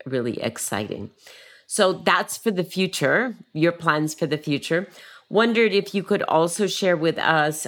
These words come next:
uh, with respect to today, Abby, uh, we are all i-, in deep shock, honestly, about the report, the new report of the I P C C on mitigation. And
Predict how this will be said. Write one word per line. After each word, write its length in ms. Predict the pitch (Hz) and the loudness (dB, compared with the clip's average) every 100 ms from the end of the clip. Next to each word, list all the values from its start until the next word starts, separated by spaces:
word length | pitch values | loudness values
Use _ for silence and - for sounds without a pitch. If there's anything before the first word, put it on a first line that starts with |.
| - | 0
uh, 260 | 151 143 131 | 0 0 -2
with 180 | 160 | -4
respect 520 | 139 143 - 156 151 - | -2 -4 -2 -2 -2 -6
to 240 | 160 139 135 | -4 -4 -4
today, 840 | - - 160 165 143 113 120 156 - - - - | -6 -2 2 2 2 2 0 -4 -12 -20 -20 -2
Abby, 600 | - 147 123 143 156 - - | 0 0 0 2 2 0 2
uh, 320 | 143 143 139 | 4 4 2
we 300 | 131 151 151 | 2 0 2
are 500 | 143 - 139 135 127 - | 2 2 4 4 2 2
all 540 | 156 151 147 143 131 - | 2 4 2 2 -2 -2
i-, 300 | 143 123 - | -2 -2 -2
in 260 | - 151 120 | 0 0 -2
deep 320 | 151 139 - - | -4 -4 -6 -8
shock, 540 | - 160 127 117 - - | -2 0 0 -2 -6 -2
honestly, 560 | 131 123 - 135 123 - | 0 0 -2 -2 0 0
about 420 | - 123 127 - | 0 2 0 -2
the 320 | 127 120 117 - | -4 -2 -2 -4
report, 680 | 135 - - 139 123 113 - | -6 -6 -4 0 0 0 0
the 240 | 160 180 | 4 4
new 420 | 202 208 247 226 | 6 4 6 4
report 640 | 185 175 170 147 135 101 - | 4 0 0 0 0 0 -6
of 120 | 156 | -8
the 140 | 135 - | -6 -2
I 120 | 131 | -2
P 160 | 131 135 | -4 -8
C 200 | - 123 | -12 -12
C 240 | - 139 | -4 -4
on 260 | - 131 107 | -2 -2 0
mitigation. 680 | 123 117 139 147 - 131 147 - - - - - _ - | -2 0 0 0 -2 -4 -6 -12 -20 -20 -20 -20 _ 0
And 560 | 160 156 156 151 147 | 2 4 4 2 0